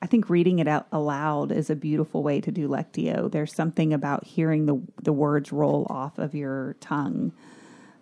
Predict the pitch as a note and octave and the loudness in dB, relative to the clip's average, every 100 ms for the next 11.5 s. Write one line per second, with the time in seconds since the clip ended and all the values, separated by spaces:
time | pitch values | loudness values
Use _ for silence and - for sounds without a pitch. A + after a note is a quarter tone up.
0 | - E3 D#3 D3 C#3 - F3 D#3+ E3+ A#3 | -2 2 2 2 0 2 2 4 6 6
1 | G#3+ E3+ D#3+ D3 D3+ - E3 D#3+ D3 D3+ | 6 6 8 6 4 4 6 8 8 8
2 | F#3+ - A#3 A#3+ B3 B3 B3+ C4 B3+ A#3+ | 6 6 6 8 6 6 6 8 8 8
3 | A#3+ A#3+ A#3+ A#3+ A#3+ A#3 A#3+ A3 F#3+ G3 | 8 6 6 6 6 6 4 4 2 4
4 | F#3 F3+ E3+ - - - - - F#3 A3 | 4 4 2 -8 -18 -20 -10 2 6 8
5 | G#3+ G3 F#3 D#3 - - - - - F3 | 8 8 6 4 -4 -18 -20 -20 -2 0
6 | D#3+ - - - - - G3+ F#3 F#3 E3+ | 0 -6 -18 -16 -2 6 6 8 6 4
7 | D#3 D#3+ E3+ E3 D#3 D3+ D3+ D3 D3+ - | 0 -2 -2 0 0 0 0 2 0 0
8 | E3 - D#3+ D#3 D3+ D3+ - - D3 C#3 | -2 2 2 4 4 4 0 -2 0 -2
9 | - - - - - - - - - - | -6 -14 -16 -20 -20 -20 -20 -20 -8 2
10 | E3 D3+ C#3+ - D3 - - F3 D#3+ - | 4 4 4 2 2 0 0 2 2 0
11 | - D#3 D3 D3 D3 | 0 2 2 2 0